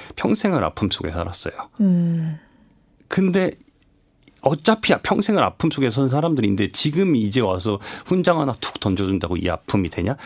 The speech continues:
Speaker 1: 저는 아니라고 봐요.
Speaker 2: 음.
Speaker 1: 그걸 바라지도 않아요. 근데 다만 모르니까, 모르니까 자꾸 빨갱이, 빨갱이, 빨갱이 이러는데 자연스럽게 녹여내면서 현장에서 보고 우리가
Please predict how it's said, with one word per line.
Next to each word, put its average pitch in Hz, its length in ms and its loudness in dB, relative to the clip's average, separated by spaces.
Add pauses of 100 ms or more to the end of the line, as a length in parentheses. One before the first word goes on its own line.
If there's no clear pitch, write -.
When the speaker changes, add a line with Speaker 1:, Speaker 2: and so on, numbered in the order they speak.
(120)
Speaker 1:
저는 113 220 0
아니라고 87 440 -2
봐요. 80 420 -6
Speaker 2:
음. 175 200 2
Speaker 1:
그걸 151 200 2
바라지도 131 480 -2
않아요. 78 260 -8 (440)
근데 - 160 -2
다만 143 320 4
모르니까, 131 760 2 (360)
모르니까 165 520 2
자꾸 117 240 -2
빨갱이, 127 360 0
빨갱이, 113 340 0
빨갱이 101 320 -2
이러는데 85 540 -2 (1040)
자연스럽게 143 1080 0
녹여내면서 87 920 0
현장에서 123 500 0
보고 87 420 -2 (380)
우리가 101 460 0